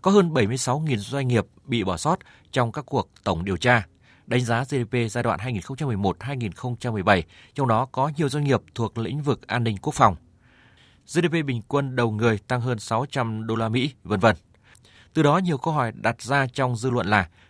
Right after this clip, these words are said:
vì sao phải tiến hành đánh giá lại G D P hay tác động của vấn đề là gì đối với sức khỏe của nền kinh tế? Dòng chảy kinh tế hôm nay xin góp một góc nhìn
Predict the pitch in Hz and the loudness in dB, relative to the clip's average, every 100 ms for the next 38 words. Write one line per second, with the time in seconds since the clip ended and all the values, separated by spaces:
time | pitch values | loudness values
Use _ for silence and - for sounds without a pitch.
0 | _ 135 185 175 156 135 98 131 135 104 | _ -2 0 -2 -2 -2 -2 -2 -6 -4
1 | 104 120 110 123 151 90 87 101 98 107 | -4 -4 -4 -2 -2 -4 -2 -4 2 0
2 | 98 - _ - 151 196 175 123 107 - | 0 -6 _ -4 -2 -2 -2 -2 -4 -2
3 | 107 95 123 156 139 95 - 110 104 98 | -2 0 -2 -2 0 0 -4 -2 0 0
4 | 104 - _ - 110 120 165 - 165 - | -2 -2 _ -6 -2 -2 -4 -4 -6 -2
5 | 123 80 - 104 92 87 95 98 117 - | -2 -2 -6 -4 -2 -4 -2 0 0 -2
6 | _ _ _ _ _ 135 147 135 95 135 | _ _ _ _ _ -2 0 0 -4 -4
7 | 135 139 147 151 135 - 127 120 110 151 | -4 -4 -2 -2 -2 -4 -4 -4 -2 -2
8 | - 113 95 92 90 139 139 101 | -2 -6 -6 -6 -6 -2 0 0